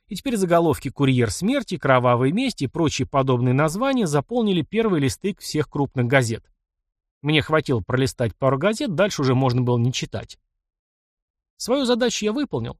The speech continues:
Теперь надо дождаться, как отреагирует их родственник, будущий босс мафии, на мое письмо.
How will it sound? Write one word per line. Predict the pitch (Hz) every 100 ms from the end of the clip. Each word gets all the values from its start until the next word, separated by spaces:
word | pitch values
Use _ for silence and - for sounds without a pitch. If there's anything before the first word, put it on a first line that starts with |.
| _ _ _ _
Теперь | - 165 160
надо | 156 147
дождаться, | 143 135 202 -
как | - 135
отреагирует | 127 147 147 165 160 165
их | -
родственник, | 247 - - 117 117
будущий | 156 131 - 135
босс | 127 -
мафии, | 151 117 -
на | 127
мое | 151 147 117
письмо. | 196 - 214 233